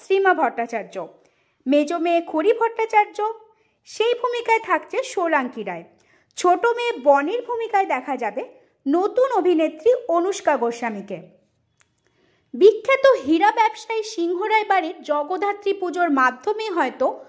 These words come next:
দুই পরিবারের তিন বোন এবং তিন ভাইয়ের মধ্যে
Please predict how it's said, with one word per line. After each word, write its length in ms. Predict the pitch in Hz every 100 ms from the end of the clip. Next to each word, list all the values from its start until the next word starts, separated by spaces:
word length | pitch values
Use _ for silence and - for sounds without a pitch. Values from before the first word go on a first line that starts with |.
| _ - 220
দুই 280 | 330 466 494
পরিবারের 520 | 381 330 294 320 339 339 349
তিন 320 | 339 330 247
বোন 340 | 262 294 494
এবং 260 | 466 403 370 381
তিন 220 | 330 294
ভাইয়ের 420 | - 262 269 359 -
মধ্যে 440 | 349 262 311 466